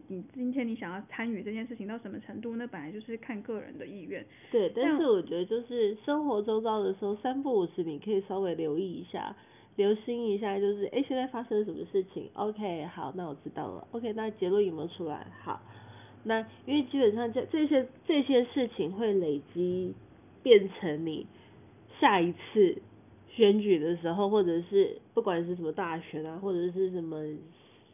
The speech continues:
Speaker 2: 就是，呃，市长啊什么的，就各种选举你心中的一个尺，你不会说，呃，到了大选之前就是凭感情
Speaker 1: 嗯，对。
Speaker 2: 做事。
Speaker 1: 主要的是实质的。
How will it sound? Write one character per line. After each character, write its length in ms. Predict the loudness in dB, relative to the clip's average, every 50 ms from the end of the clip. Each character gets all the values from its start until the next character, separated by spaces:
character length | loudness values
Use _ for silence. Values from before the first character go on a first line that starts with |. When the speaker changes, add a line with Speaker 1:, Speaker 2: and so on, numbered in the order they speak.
| _ _ -4
Speaker 2:
就 120 | -2 -2
是， 300 | -2 -2 -2 -2 -2 -4 -6 -10 -18 -20 -20 -20 -20 -14 -8
呃， 400 | -6 -6 -4 -4 -4 -6 -6 -8 -10 -8 -4
市 160 | 0 0 0 0
长 300 | -2 -6 -6 -6 -8 -8
啊 240 | -10 -8 -8 -8 -8 -8
什 80 | -6
么 160 | -6 -6 -6
的， 180 | -2 -2 -2 -2 -2 -6 -6
就 160 | -2 0 0 0 0
各 200 | 2 2 2 2
种 180 | 2 -2 -6 -6
选 300 | -6 -6 -4 -4 -4 -4
举 240 | -2 -2 -2 -2
你 160 | -2 -4 -6 -8
心 260 | -6 -6 -6 -4 -4
中 220 | -4 -6 -6 -4
的 80 | -6 -6
一 180 | -6 -8 -8
个 160 | -10 -10 -12 -12
尺， 500 | -12 -14 -20 -20 -18 -16 -12 -12 -12 -12 -14 -20 -20 -20 -20 -18 -6
你 140 | -2 -2 -2
不 180 | 0 0 0 2
会 220 | 4 4 4 2
说， 420 | 2 0 0 0 2 2 0 -2 -4 -10 -20 -20 -20 -20 -16 -10
呃， 180 | -6 -6 -4 -4 -4 -2
到 140 | 0 2
了 120 | 2 2 2
大 260 | 0 -2 -2 -2 -2
选 320 | -4 -4 -6 -6 -6 -6 -6 -4
之 100 | -4 -4
前 320 | -4 -4 -8 -8 -6 -8 -8 -10 -8
就 100 | -8 -8 -6
是 280 | -4 -4 -4 -4 -6 -8
凭 240 | -8 -8 -8 -6 -6
感 200 | -8 -8 -8 -10 -12 -12 -12
情 160 | -12 -12 -12 -12 -14 -16 -12 -6
Speaker 1:
嗯， 340 | -2 0 0 0 0 -2 -6 -10 -14 _ -4
对。 260 | -2 -2 -2 -2 -4 -2
Speaker 2:
做 160 | -2 0 0
事。 360 | -2 -4 -8 -10 -6 -6 -6 -4
Speaker 1:
主 100 | 0 2
要 180 | 4 6 6 6
的 140 | 6 4 2
是 100 | 0 -2
实 300 | -4 -6 -6 -6 -6 -6
质 320 | -6 -10 -14 -14 -14 -12
的。 180 | -12 -12 -14